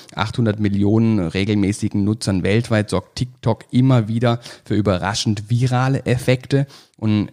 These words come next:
ist das letztendlich nicht die Sache, die man ja erzeugen möchte, ne? Man möchte ja eine gewisse Viralität im Social Web erzeugen und bei TikTok, äh, gerade vielleicht, weil es die jungen Nutzer sind, die junge Zielgruppe ist,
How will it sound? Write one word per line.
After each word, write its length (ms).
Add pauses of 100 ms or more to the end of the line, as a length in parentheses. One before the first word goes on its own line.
(120)
ist 140
das 140
letztendlich 380
nicht 220
die 200 (760)
Sache, 380
die 120
man 160
ja 80
erzeugen 720
möchte, 380
ne? 140
Man 180
möchte 280
ja 80
eine 200
gewisse 520
Viralität 800
im 120
Social 400
Web 180
erzeugen 520 (360)
und 380 (600)
bei 120
TikTok, 500
äh, 180 (240)
gerade 260
vielleicht, 260
weil 180
es 120
die 140
jungen 440 (260)
Nutzer 420
sind, 240
die 100
junge 240
Zielgruppe 520
ist, 240